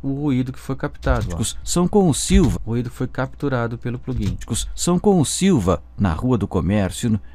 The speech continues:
Speaker 2: móveis e eletrodomésticos são com o Silva. Na
Speaker 1: Agora você... agora não tem ruído mais nem junto com a voz e nem sem a voz, né?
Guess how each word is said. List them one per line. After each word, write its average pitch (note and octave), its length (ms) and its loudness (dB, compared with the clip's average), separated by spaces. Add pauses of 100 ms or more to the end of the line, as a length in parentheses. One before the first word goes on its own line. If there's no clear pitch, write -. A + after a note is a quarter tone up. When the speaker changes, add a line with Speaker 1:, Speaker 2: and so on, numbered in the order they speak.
(140)
Speaker 2:
móveis G#3 460 4
e A2+ 120 4
eletrodomésticos C3 1080 2 (120)
são G#3 240 4
com A3 200 4
o E3 60 6
Silva. C#3 640 0 (400)
Na - 80 -2 (100)
Speaker 1:
Agora C#3+ 280 0
você... F3+ 360 -6
agora C3+ 300 0
não G#3 160 0
tem G#3+ 240 -2
ruído G3 400 -2
mais E3 360 -2
nem D#3 300 0
junto D#3+ 360 -6
com F#3+ 100 -6
a F#3 80 -2
voz B2+ 380 -2
e D3+ 40 -4
nem D3 320 -2 (220)
sem A#2 260 -4
a D3 60 -4
voz, F2+ 380 -6
né? F2 160 -6